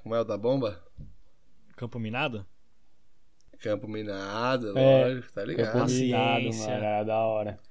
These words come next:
Speaker 2: Isso era computador
Speaker 1: Tá
Speaker 2: de
Speaker 1: ligado.
Speaker 2: verdade. Só, só tinha aquilo ali. Entendeu?
Speaker 1: Aquilo era
Speaker 3: Caralho,
Speaker 1: da
Speaker 3: mano.
Speaker 1: hora.
Speaker 3: Fal-, falando em pinball, velho, esses dias atrás aí eu assisti a entrevista dos cara do, do pinball lá no Danilo Gentili.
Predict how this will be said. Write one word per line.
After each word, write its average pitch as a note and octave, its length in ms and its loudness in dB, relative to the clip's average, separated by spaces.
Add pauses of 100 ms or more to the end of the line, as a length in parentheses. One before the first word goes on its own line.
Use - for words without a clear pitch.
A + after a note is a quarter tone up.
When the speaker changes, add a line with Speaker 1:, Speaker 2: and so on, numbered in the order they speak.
(220)
Speaker 2:
Isso G3 280 2
era E3 120 4
computador B2 540 0
Speaker 1:
Tá - 100 -8
Speaker 2:
de F#2+ 60 -4
Speaker 1:
ligado. A#2+ 260 2
Speaker 2:
verdade. F#2+ 340 -4 (600)
Só, - 160 -14
só A#2+ 120 -6
tinha D#3+ 200 -4
aquilo G3+ 180 -4
ali. C3+ 260 -2 (1160)
Entendeu? A2 460 -8 (380)
Speaker 1:
Aquilo C#3+ 420 0
era C#3 100 10
Speaker 3:
Caralho, C3+ 240 8
Speaker 1:
da D#3 60 6
Speaker 3:
mano. G2 100 2
Speaker 1:
hora. F#2 260 -8 (1200)
Speaker 3:
Fal-, - 360 4
falando C#3+ 380 6
em F#3 260 4
pinball, C#3 640 4
velho, B2+ 260 4 (480)
esses C3+ 260 2
dias D3 220 6
atrás D3+ 420 8
aí C#3+ 120 8
eu D#3 80 8
assisti D#3 300 2
a D#3 40 4
entrevista D3 500 2
dos C3 240 0
cara C3 300 4
do, B2 520 2
do A#2 140 0
pinball B2 460 4
lá A#2 160 2
no A2+ 80 -2
Danilo A2+ 360 0
Gentili. A#2+ 640 -2